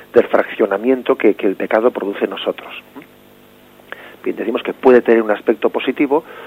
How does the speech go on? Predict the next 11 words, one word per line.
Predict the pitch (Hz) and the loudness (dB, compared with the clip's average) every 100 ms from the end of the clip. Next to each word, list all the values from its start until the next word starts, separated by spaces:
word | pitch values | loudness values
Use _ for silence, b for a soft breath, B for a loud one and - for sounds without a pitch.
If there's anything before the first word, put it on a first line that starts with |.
| B B - | B B -6
porque | 104 - 110 | -4 0 0
eso | - 110 | 0 0
demuestra | 107 113 120 104 101 | 2 2 -2 -2 0
la | 95 | 0
religiosidad | 95 - 104 - 98 107 117 | -2 -2 -4 -4 -4 0 0
natural | 113 117 120 117 | 2 2 2 2
y | - - | -8 -2
cómo | 131 113 | 0 0
todos | - - 120 113 | -4 -2 -2 -2
buscamos, | 101 - - 139 101 - | -6 -6 0 0 -2 -8
¿no? | 147 | -8